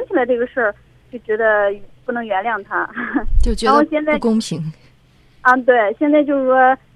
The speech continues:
Speaker 1: 也很少给他打电话呀，然后，因为我一打电话好像就会想起来这个事儿。我现在就想怎-，
Speaker 2: 嗯。
Speaker 1: 怎样说服自己，把这个，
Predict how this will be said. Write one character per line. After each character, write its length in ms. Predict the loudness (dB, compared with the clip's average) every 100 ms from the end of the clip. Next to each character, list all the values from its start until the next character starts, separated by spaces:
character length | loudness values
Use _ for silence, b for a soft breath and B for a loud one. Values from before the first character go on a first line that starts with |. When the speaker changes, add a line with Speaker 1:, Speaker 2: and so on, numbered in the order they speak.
| _ -8
Speaker 1:
也 100 | -6
很 180 | -4
少 140 | -2 0
给 80 | 0
他 80 | -2
打 160 | -2
电 160 | -4 -6
话 200 | -4 -2
呀， 360 | 2 2 2 0
然 220 | -2 -4
后， 320 | -4 -6 -8 _ _ _ _ _ -20 -6
因 120 | -2
为 60 | 0
我 140 | 0
一 100 | 0 0
打 180 | -2
电 120 | 2 4
话 140 | 4
好 80 | 2
像 180 | 0 -2
就 120 | -4
会 580 | 2 2 2 0 -2 -8 -10
想 160 | -8 -4
起 40 |
来 120 | -4
这 80 | -4
个 60 | -8 -6
事 80 | 0
儿。 120 | 0 -2 -10 -6 -4 -6 -10 -16 -18 -4
我 100 | -2
现 100 | 0
在 120 | -2
就 120 | -2 0
想 180 | 2 2 -2
怎-， 80 | -14
Speaker 2:
嗯。 60 | -16 _ _
Speaker 1:
怎 60 | 0
样 140 | 2 2
说 160 | -2 -4
服 100 | -6
自 200 | -8 -12
己， 260 | -6 -6 -6 _ _ _ _ _ -4
把 100 | -4
这 300 | -2 -2 0
个， 280 | 2 2